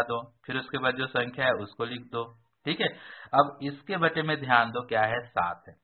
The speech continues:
और यहाँ पर ध्यान दीजिए, सात के साथ कौन कौन गुना हो रहा है, पाँच और दो गुना हो रहा है, ठीक है। तो हमें उसके अंश में भी पाँच और दो का गुना करना है इस तरीके से।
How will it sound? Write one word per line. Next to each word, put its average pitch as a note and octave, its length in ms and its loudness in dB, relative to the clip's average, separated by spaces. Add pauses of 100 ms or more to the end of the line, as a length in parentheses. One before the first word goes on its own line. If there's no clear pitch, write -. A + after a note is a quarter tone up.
(380)
और A2+ 160 4
यहाँ C3 240 6
पर C#3 180 2
ध्यान B2 280 4
दीजिए, B2+ 320 -4
सात A#2 380 6
के C3+ 80 -4
साथ B2 320 4
कौन A#2+ 220 4
कौन B2 200 0
गुना B2 180 0
हो B2+ 100 -2
रहा B2+ 120 0
है, C3+ 120 -4
पाँच G#2 340 2
और B2 160 0
दो G#2+ 200 2
गुना G2 180 -6
हो F#2 120 -4
रहा F2+ 120 -8
है, - 60 -18
ठीक F#3+ 220 -4
है। F#3+ 80 2 (380)
तो C3+ 120 4
हमें C#3+ 300 4 (120)
उसके D3 340 -2 (200)
अंश D3+ 320 4
में B2 200 -2
भी A2+ 260 -6 (120)
पाँच G#2+ 360 -2
और G#2+ 180 -2
दो G2+ 200 -8
का A2+ 260 -2
गुना G#2 280 -4
करना F2+ 300 -12
है - 80 -20 (480)
इस G#2+ 180 -16
तरीके A#2 320 -4
से। D#3 140 -6